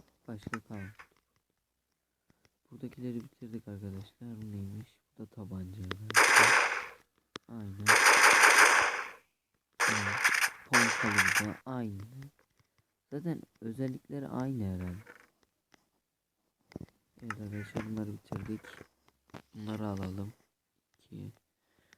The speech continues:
Ee, şöyle. Bir tane daha alalım. Şunu koyalım. Ay, bu sefer ilk roket deneyeceğim. Yere sıkacağım. Ha.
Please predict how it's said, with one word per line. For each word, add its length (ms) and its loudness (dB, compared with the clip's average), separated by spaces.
Ee, 240 -14
şöyle. 680 -8
Bir 60 -20
tane 300 -16
daha 100 -12
alalım. 580 -10
Şunu 360 -20
koyalım. 220 -14
Ay, 200 -14
bu 40 -20
sefer 180 -2
ilk 180 -4
roket 440 -8
deneyeceğim. 360 -10
Yere 240 -2
sıkacağım. 240 -20
Ha. 760 -6